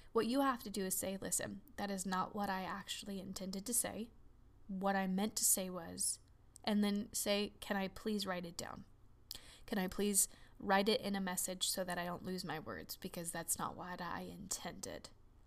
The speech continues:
You can always come back from it too. So that's, that's something important that no one talks about, is when you do communicate, sometimes you don't communicate correctly, but you, you, you have to get it out. You gotta get it out to learn. You gotta, you know, you gotta keep doing it.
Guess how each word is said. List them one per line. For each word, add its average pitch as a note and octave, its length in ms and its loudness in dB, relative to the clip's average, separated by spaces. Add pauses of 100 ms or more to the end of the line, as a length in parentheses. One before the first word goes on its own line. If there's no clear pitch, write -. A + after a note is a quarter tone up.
(640)
You A3 120 4
can A3+ 160 0
always A3 340 6
come G3 180 2
back F#3+ 240 6
from E3 200 -8
it - 120 -12
too. - 280 0 (100)
So G#3+ 240 6
that's, A#3 320 8 (160)
that's A#3 220 4
something G3 260 2
important - 480 -6
that - 140 -6
no G3 80 -2
one - 120 -6
talks - 260 -6
about, - 240 -4
is - 140 -2
when F#3+ 140 -2
you F#3 60 -2
do G3 160 -2
communicate, G#3 600 0 (200)
sometimes F#4+ 420 2
you F4 60 2
don't G4 180 2
communicate F#3+ 460 0
correctly, - 480 -6 (420)
but G#3+ 140 2
you, A3 180 4 (180)
you, A3+ 240 6
you G#3 220 4
have A3+ 200 4
to A#3 60 2
get G#3 140 10
it G#3 100 8
out. - 260 6 (200)
You G#3 80 2
gotta G#3 240 6
get A3 120 8
it G#3 100 8
out B3 160 10
to - 80 2
learn. B3 440 2
You G#3 220 0
gotta, B3+ 340 10
you A3 200 4
know, G#3 100 4
you A#3+ 160 4
gotta A3+ 160 8
keep A#3 200 4
doing D4+ 200 6
it. - 240 -2